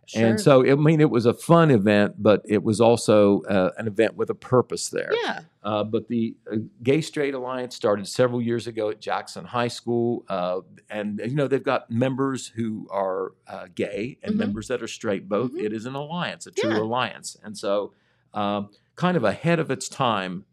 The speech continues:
Speaker 2: but, uh, uh, Betty
Speaker 1: Mm-hmm.
Speaker 2: Miller, who is a teacher at the high school, uh, her son, Maya, who was a valedictorian several years ago, uh,
Speaker 1: Mm-hmm.
Speaker 2: is gay.
Speaker 1: Mm-hmm.
Speaker 2: And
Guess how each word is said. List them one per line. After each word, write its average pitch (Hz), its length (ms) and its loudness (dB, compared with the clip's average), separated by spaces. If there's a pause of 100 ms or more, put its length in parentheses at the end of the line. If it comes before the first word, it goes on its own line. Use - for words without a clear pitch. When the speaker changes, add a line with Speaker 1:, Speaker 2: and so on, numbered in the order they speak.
Speaker 2:
but, 98 260 -4
uh, 98 320 0 (540)
uh, 98 200 -4
Betty 131 280 2
Speaker 1:
Mm-hmm. 113 100 -2
Speaker 2:
Miller, 127 300 2
who 120 160 -2
is 98 100 -4
a 87 60 -10
teacher 131 380 -8
at 127 80 -8
the 117 80 -8
high 120 200 -6
school, 117 540 -4
uh, 87 300 -4 (640)
her 110 180 -4
son, 120 460 -2
Maya, 120 540 0 (160)
who 110 120 -4
was 95 240 -8
a 101 60 -8
valedictorian 101 760 -4
several 113 380 -6
years 110 320 -8
ago, 107 520 -8
uh, 101 240 -6
Speaker 1:
Mm-hmm. 101 220 -8 (400)
Speaker 2:
is 104 200 -8
gay. 110 580 -2
Speaker 1:
Mm-hmm. 220 280 -8 (140)
Speaker 2:
And 107 520 -4